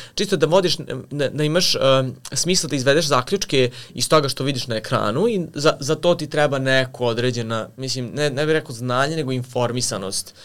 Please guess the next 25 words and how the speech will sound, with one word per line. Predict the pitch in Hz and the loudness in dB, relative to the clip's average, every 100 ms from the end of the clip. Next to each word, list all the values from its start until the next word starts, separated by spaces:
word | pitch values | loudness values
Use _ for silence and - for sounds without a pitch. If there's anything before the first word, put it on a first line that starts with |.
| - - - 104 110 104 | -20 -20 -10 -4 -4 -2
o, | 110 95 123 131 | -4 -2 0 2
o | 139 | 2
samoj | 127 127 135 139 | 2 2 2 0
igri | 127 120 139 | 0 0 0
i | 131 | 0
trenutnom | 135 131 117 92 | 2 2 2 -4
stanju | 95 110 104 104 | -8 -6 -4 -4
u | |
igri, | 101 - 151 220 - - - - | -6 -4 -2 -2 -6 -20 -20 -4
e, | 135 139 | 0 4
dok | 160 156 | 4 2
za | 135 | 0
shoutcasting | 127 147 147 139 127 151 151 | 2 2 0 -2 -4 -6 -8
ti, | |
ti, | - 151 - | -4 -6 -4
ono, | 147 127 92 - _ 135 143 135 | -2 -2 -4 -14 _ -20 -20 -4
moraš | 147 147 127 | 2 2 2
da, | 127 123 | -2 -6
da | 135 135 | -2 -2
budeš | 120 147 135 - | 0 -2 0 2
jako | 131 127 110 | 2 2 2
brz | 151 170 | 4 4
na | 156 | 4
rečima, | 147 131 160 160 139 123 - - - | 2 2 0 0 0 -2 -10 -20 -20
e, | _ | _